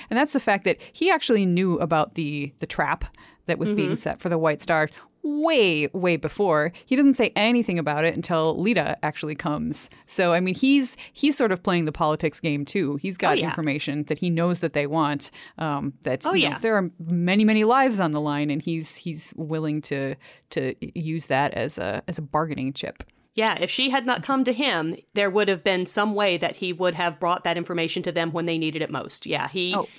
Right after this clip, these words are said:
Speaker 1: maybe or maybe not. Maybe he would have just, just been like, That's Mundane's problem. It's not my problem.
Speaker 2: No,
Speaker 1: I'm
Speaker 2: I,
Speaker 1: just
Speaker 2: I, no, I, th-, 'cause if he's situating himself to, you know, make themselves valuable to the Alliance or valuable to
Speaker 1: Mm-hmm.
Speaker 2: Babylon Five,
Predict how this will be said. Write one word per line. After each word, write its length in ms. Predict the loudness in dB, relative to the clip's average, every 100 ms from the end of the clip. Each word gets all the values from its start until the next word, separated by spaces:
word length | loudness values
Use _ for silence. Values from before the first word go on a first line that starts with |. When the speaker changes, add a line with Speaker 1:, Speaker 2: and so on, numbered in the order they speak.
| -10 -2
Speaker 1:
maybe 380 | 2 4 4
or 120 | 6 4
maybe 260 | 4 2
not. 260 | 2 2 2
Maybe 200 | 0 0
he 140 | 0 0
would 160 | 0
have 140 | 0 0
just, 340 | -2 -2 -4 -12 -8
just 320 | -4 -4 -4 -2
been 160 | 0
like, 160 | 0 0
That's 240 | -2 0
Mundane's 480 | 0 2 2 0 0
problem. 420 | 0 0 0 -2
It's 180 | -2 -2
not 140 | -2
my 140 | 0 -2
problem. 260 | 2 2
Speaker 2:
No, 120 | 4 2
Speaker 1:
I'm 40 |
Speaker 2:
I, 40 | 2
Speaker 1:
just 220 | 2 2
Speaker 2:
I, 0 | 4
no, 120 | 4
I, 100 | 2
th-, 280 | 0 -2 0
'cause 140 | 0
if 160 | 0 0
he's 200 | 0 0
situating 400 | -2 0 0 0
himself 480 | -2 0 0 -2 -4
to, 260 | -2 -2 -4 -14 -20 _ _ -2
you 80 | 2
know, 240 | 2 0 -4 -2
make 260 | 0 2
themselves 480 | 2 0 2 2 0
valuable 960 | -4 0 2 2 2 2 0 0 -4 -8
to 560 | 0 4 4 4 0 -6 _ -2
the 280 | 2 2 2
Alliance 500 | 2 2 2 0 -2
or 100 | -2
valuable 460 | 0 2 2 0
to 80 | -2
Speaker 1:
Mm-hmm. 60 | 0
Speaker 2:
Babylon 460 | 0 0 0 -2
Five, 460 | -2 -2 0 -2